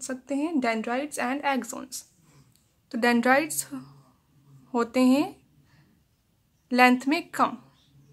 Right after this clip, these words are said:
ये हैं कम लेंथ के होते हैं, और एक फाइबर निकलता है सिंगल, mostly सिंगल, जो लेंथ में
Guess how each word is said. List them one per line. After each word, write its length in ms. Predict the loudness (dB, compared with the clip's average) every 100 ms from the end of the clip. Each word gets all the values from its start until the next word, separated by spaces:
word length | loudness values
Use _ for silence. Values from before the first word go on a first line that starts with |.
| _
ये 240 | -8 -4 -4
हैं 220 | -2 -4 -6 -20 _ 0
कम 180 | 0 2
लेंथ 180 | -2 -2
के 160 | -4
होते 200 | -4 -2
हैं, 200 | -2 -4 -10 _ _ _ _ _ _ _ _ _ _ _
और 80 | -2
एक 360 | 4 4 4 4
फाइबर 280 | 6 6 6
निकलता 360 | 0 -2 -2 0
है 80 | 0
सिंगल, 500 | 0 0 0 -4 -6 -10 -20 _ -2
mostly 420 | 0 2 -2 -6
सिंगल, 420 | -4 -4 -4 -4 -6 -14 -20 -20 -20 _ _ _ _ _ _ _ _ _ _ _ _ _ _ _ _ _
जो 300 | -4 0 2
लेंथ 420 | 4 4 4 2
में 300 | 2 2 0